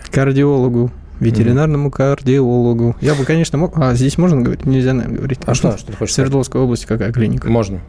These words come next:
Speaker 1: А, ну хорошо. В Свердловской области эта клиника у нас, э, свой доктор, э, главный врач, э, Кузнецов Василий Сергеевич.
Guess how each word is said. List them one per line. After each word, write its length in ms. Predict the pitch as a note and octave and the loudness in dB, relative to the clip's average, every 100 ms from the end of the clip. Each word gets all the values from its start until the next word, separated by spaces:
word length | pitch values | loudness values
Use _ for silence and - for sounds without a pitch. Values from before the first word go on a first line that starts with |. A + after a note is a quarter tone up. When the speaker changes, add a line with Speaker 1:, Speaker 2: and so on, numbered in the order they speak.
| - - | -12 -4
Speaker 1:
А, 200 | C3+ B2+ | -2 0
ну 140 | C3 | -2
хорошо. 300 | C3 C3+ - | -2 -2 -4
В 200 | C#3 C3+ | -2 -2
Свердловской 500 | B2 C3+ C#3+ C#3+ - D3+ | 0 0 0 0 0 0
области 360 | G3 D3+ - | 2 0 0
эта 220 | A#2+ B2+ | -2 0
клиника 400 | A2+ D3 F3 - | 0 2 2 0
у 140 | A#2+ A#2 | 0 2
нас, 260 | C3 E3 - - - - - - - | 2 0 -4 -16 -14 -14 -14 -10 -2
э, 420 | B2+ C3 B2+ B2 | 2 2 2 0
свой 280 | A#2+ C#3 E3 | 0 0 2
доктор, 460 | B2 G#2+ - A2 - | 0 -2 -4 -6 -6
э, 300 | B2+ A2+ A#2 | -4 -4 0
главный 300 | A#2+ C3 B2+ | 2 2 2
врач, 320 | C3 F3+ - - | 0 -2 -4 -8
э, 220 | - B2+ | -6 -4
Кузнецов 500 | - B2 B2 D3+ D3 - - - - - - | -2 0 0 0 -4 -8 -16 -16 -16 -14 -6
Василий 340 | B2+ A#2+ C#3 C3+ | 0 0 2 0
Сергеевич. 460 | B2+ B2 G2+ - | -2 -4 -6 -10